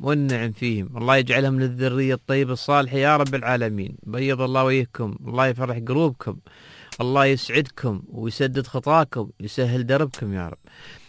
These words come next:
اللي رقم واحد صفر صفر يقول: "أتبرع"، وعليكم السلام ورحمة الله، "بإفطار صايم". كيف إفطار صايم؟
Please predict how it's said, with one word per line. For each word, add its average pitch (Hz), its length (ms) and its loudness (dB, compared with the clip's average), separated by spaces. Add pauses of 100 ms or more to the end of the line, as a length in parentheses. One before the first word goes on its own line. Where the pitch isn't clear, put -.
(160)
اللي 135 120 4
رقم 160 200 4
واحد 170 280 6
صفر 165 280 0
صفر 180 280 0
يقول: 165 340 2
"أتبرع"، 143 920 2
وعليكم 123 300 -2
السلام 127 360 0
ورحمة 117 340 -6
الله، 123 340 2
"بإفطار 139 500 2
صايم". 113 600 2
كيف 156 380 2 (380)
إفطار 170 240 4
صايم؟ 185 540 0